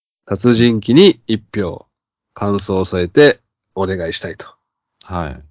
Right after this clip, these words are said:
Speaker 1: えー、で、なんか、過去のね、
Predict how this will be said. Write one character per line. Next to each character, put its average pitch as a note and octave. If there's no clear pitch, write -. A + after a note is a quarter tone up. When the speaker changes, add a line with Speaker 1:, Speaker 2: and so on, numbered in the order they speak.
Speaker 1:
え F#2+
ー、 -
で、 C#3+
な E3
ん E3+
か、 G2
過 D#3+
去 D#3
の G2
ね、 A2+